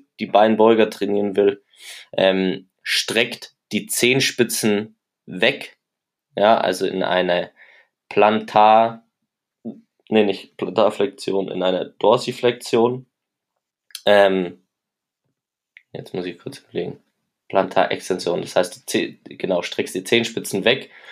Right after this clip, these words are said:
und trainierst dadurch isoliert die Beinbeuger, weil die Wadenmuskulatur nicht mehr unterstützt. Und wer das Ganze auch nochmal testen will und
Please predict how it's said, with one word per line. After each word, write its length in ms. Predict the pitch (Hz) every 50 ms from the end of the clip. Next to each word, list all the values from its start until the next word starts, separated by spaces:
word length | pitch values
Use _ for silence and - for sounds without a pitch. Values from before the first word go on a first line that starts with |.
| - - - _
und 220 | - - 98 - -
trainierst 400 | - 107 107 110 107 110 - -
dadurch 520 | 101 107 117 113 120 120 117 113 - - _ _ _ _ _ _
isoliert 540 | - 127 127 127 120 110 117 127 131 117 -
die 60 | 104
Beinbeuger, 1000 | 95 104 101 101 101 98 92 101 104 113 127 127 123 135 135 135 135 - - _ _ _ _
weil 640 | - 82 87 101 104 110 117 120 120 123 117 - -
die 180 | - 101 98 90
Wadenmuskulatur 920 | 95 104 113 117 110 110 110 107 - - 101 98 95 95 - - 104 98
nicht 220 | 95 101 104 -
mehr 120 | - 95 80
unterstützt. 600 | 95 98 95 - - 139 143 139 139 - - _ _ _ _ _ _ _
Und 160 | - - 95
wer 120 | 101 101
das 140 | 95 98 -
Ganze 480 | - 101 104 104 - 104 95 - - _ _ _ - - _
auch 160 | - 101 104 104
nochmal 280 | 110 107 123 117 104 -
testen 360 | - 110 107 - - 101 98
will 180 | 101 101 95
und 320 | 90 92 95 95 95 -